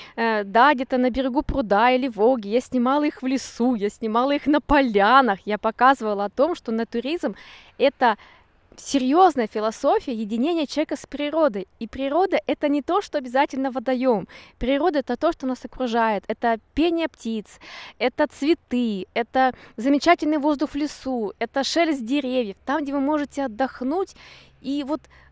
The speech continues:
оставить все свои жизненные проблемы за плечами там и отдохнуть на самом деле.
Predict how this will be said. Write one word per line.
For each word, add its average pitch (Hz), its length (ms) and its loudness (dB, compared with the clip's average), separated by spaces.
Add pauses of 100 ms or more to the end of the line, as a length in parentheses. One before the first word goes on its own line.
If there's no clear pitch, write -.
(120)
оставить 302 680 -2
все - 460 -6
свои 277 460 -4
жизненные 247 600 -2
проблемы 247 580 -6
за 277 260 -4
плечами 262 680 -6 (120)
там 247 340 -4 (400)
и 233 100 -8
отдохнуть 262 580 -6
на 202 60 -10
самом 202 360 -10
деле. 202 360 -8